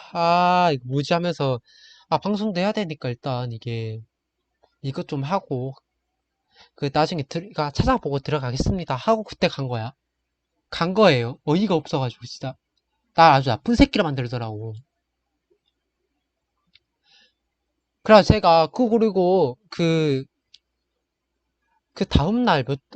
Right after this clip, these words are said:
알아보고 들어갔었어요. 했는데 안 들어갔대요. 못 봤대요.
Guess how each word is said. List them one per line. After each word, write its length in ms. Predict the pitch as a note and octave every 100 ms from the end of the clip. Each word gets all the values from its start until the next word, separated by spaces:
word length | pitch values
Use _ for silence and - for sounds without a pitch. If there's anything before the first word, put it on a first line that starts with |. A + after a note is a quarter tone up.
| -
알아보고 580 | G3 D3 F#3+ A#3 E3 C#3
들어갔었어요. 920 | - F#3 - A2 - G#3 F#3+ D3 C3+ F3
했는데 220 | F#3+ E3+ D#3+
안 160 | C3 E3
들어갔대요. 460 | B3 D#3+ C#3+ B2
못 120 | A2
봤대요. 520 | F3 A#3+ - D3 A#2